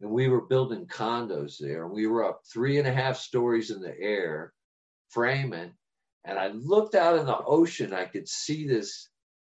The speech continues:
this object bobbing up and down, man. And I'm like,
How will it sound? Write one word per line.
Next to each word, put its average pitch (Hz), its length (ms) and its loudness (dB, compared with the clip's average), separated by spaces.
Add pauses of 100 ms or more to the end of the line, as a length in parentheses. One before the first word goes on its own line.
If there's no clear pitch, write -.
(100)
this 117 260 -2
object 156 580 0 (260)
bobbing 113 440 0
up 147 220 -4
and 151 120 -8
down, 156 440 -6
man. 107 380 -10 (680)
And 92 140 -10
I'm 95 160 -8
like, 90 280 -10